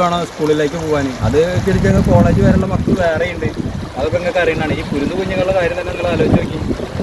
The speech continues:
ഇപ്പോൾ വേണം പോകാൻ. അപ്പോൾ അവർക്കൊക്കെ വേണ്ടിയിട്ട് നമ്മൾ വെള്ളം അടിച്ച മാതിരത്തെ ഒരു വീ-, വീഡിയോ എടുത്തത്. ഞങ്ങളുടെ നാട്ടിലെ അവസ്ഥ ഒന്ന് കാണി.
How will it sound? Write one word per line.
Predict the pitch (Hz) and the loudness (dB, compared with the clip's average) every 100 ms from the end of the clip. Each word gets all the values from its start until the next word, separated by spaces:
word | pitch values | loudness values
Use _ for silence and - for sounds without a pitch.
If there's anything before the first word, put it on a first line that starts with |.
| - - | -8 -8
ഇപ്പോൾ | - 170 | -4 -2
വേണം | 180 175 165 | -2 -2 0
പോകാൻ. | 156 147 143 - - - - - - - | 2 2 -2 -10 -12 -12 -10 -10 -12 -6
അപ്പോൾ | 151 147 | -2 0
അവർക്കൊക്കെ | 143 147 - 180 - 190 | 0 -2 -2 -4 -2 0
വേണ്ടിയിട്ട് | - - 185 185 | 2 2 0 -2
നമ്മൾ | 175 175 180 - - - - | 2 2 2 -4 -8 -4 0
വെള്ളം | 151 175 | 4 4
അടിച്ച | 170 190 | 2 2
മാതിരത്തെ | 180 175 175 | 2 2 0
ഒരു | 175 175 | -2 -4
വീ-, | 165 170 | -6 -6
വീഡിയോ | 156 151 160 | -4 0 0
എടുത്തത്. | 156 - - - - - - - - - - - - - - - - 302 - - - - - - - - | 0 -2 -4 -4 -4 -4 -4 -4 0 -2 -2 -4 -2 0 0 -2 -8 -8 -8 -10 -12 -12 -12 -12 -10 -10
ഞങ്ങളുടെ | 269 147 160 165 | -6 -4 -2 0
നാട്ടിലെ | 156 - 165 170 175 - - - - 139 | 0 -2 -2 -2 -4 -10 -12 -12 -6 -2
അവസ്ഥ | 147 - 185 | 0 0 0
ഒന്ന് | 180 | 4
കാണി. | 156 135 | 2 2